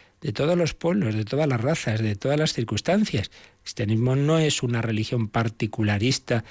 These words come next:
propia de un pueblo, de una cultura, de una raza, no. Es para blancos, negros, orientales y occidentales, da igual, para todos. En la humildad de la carne y en la fe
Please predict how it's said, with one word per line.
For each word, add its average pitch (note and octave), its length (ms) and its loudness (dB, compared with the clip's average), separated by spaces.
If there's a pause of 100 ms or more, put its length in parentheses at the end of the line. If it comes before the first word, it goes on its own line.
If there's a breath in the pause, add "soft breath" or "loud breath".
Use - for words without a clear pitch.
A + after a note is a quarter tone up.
(300 loud breath)
propia A#2+ 420 0
de G2+ 100 0
un F2+ 120 -4
pueblo, C#3+ 420 2
de C3 60 0
una G#2 180 -2
cultura, C#3 800 -2
de A#2 100 -8
una F#2+ 160 -4
raza, B2+ 320 0
no. F2 460 0 (440 loud breath)
Es G#2+ 180 -4
para F#2+ 220 -4
blancos, C#3+ 640 0
negros, F3 640 2
orientales C#3+ 720 2
y D3+ 40 2
occidentales, G#2 680 -2
da D3 220 2
igual, A#2+ 380 -2 (360 loud breath)
para E3+ 380 2
todos. - 640 -2 (640 loud breath)
En D3+ 200 2
la D#3 100 4
humildad E3+ 460 2
de F#3 140 0
la F3+ 160 2
carne C3 720 -2
y E3 160 0
en F#3+ 240 4
la F#2+ 120 -2
fe G3+ 300 0